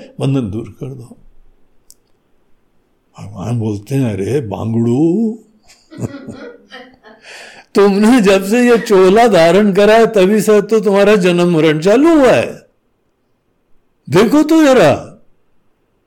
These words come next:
हम तुम्हारी प्रार्थना जो है पूरी कर रहे हैं, जन्म मरण से मुक्ति दिला रहे हैं तुमको। न रहेगा बांस, न बजेगी बांसुरी, जन्म मरण से मुक्त होना है।" हम्म?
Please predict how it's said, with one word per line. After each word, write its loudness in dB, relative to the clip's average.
हम 0
तुम्हारी 2
प्रार्थना 2
जो 2
है 2
पूरी 0
कर 0
रहे 0
हैं, -2
जन्म -2
मरण 0
से -4
मुक्ति -2
दिला 2
रहे 0
हैं -4
तुमको। -12
न 0
रहेगा 4
बांस, 2
न -2
बजेगी 0
बांसुरी, 0
जन्म 0
मरण 2
से -2
मुक्त -4
होना -4
है।" -6
हम्म? -10